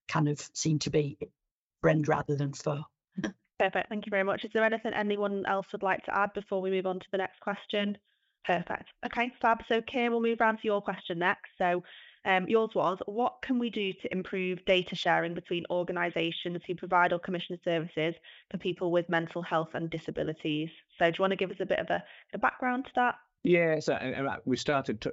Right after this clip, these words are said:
Speaker 3: touching on some of the kind of the broader stuff around the framework, I think. But yeah, it's that, so we are, um, trying to find a way that between four mental health trusts, six acute trusts, and nu-, numerous local authority partners, V C S E partners, that,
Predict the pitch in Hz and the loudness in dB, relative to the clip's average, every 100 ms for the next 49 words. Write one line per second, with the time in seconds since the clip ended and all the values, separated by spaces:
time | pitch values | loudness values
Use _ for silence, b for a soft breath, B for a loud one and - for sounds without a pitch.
0 | - 151 147 120 104 98 113 101 98 104 | -2 -2 0 0 0 0 -2 -2 -2 -2
1 | 98 92 113 110 - 98 98 92 92 110 | 0 2 2 2 0 -2 0 0 0 2
2 | 110 98 87 - - - 90 92 - 104 | 2 2 0 -4 -6 -4 -4 -2 -2 -2
3 | - 123 107 - 101 120 - 147 127 123 | 2 4 4 0 -4 -8 -8 0 2 6
4 | 139 127 123 123 - 131 117 110 107 - | 6 6 4 0 -4 -4 0 2 0 -4
5 | _ _ - 139 143 135 127 127 113 107 | _ _ -2 0 0 -2 0 2 2 2
6 | 98 95 92 92 - - 123 107 101 104 | 2 2 2 0 -2 -2 2 4 4 2
7 | b b b _ _ _ - 147 143 135 | b b b _ _ _ 2 6 6 2
8 | 135 196 _ _ _ - 127 120 104 101 | -2 -18 _ _ _ -2 0 2 -2 -4
9 | 101 - 113 - - - - 151 139 - | -4 -2 -4 -4 -14 -16 -2 2 2 0
10 | 127 - 104 - 120 110 - - 120 107 | -2 0 -2 -2 -6 -6 -10 -8 -2 0
11 | 110 113 131 131 131 131 117 117 110 110 | 0 0 2 4 4 2 2 2 0 0
12 | 104 101 98 - 104 95 98 101 104 127 | -2 -4 -4 -2 -2 0 -2 -2 2 2
13 | - 107 - 101 92 98 95 87 98 - | 2 -2 0 0 0 -4 -4 -4 -4 0
14 | 107 104 | 0 0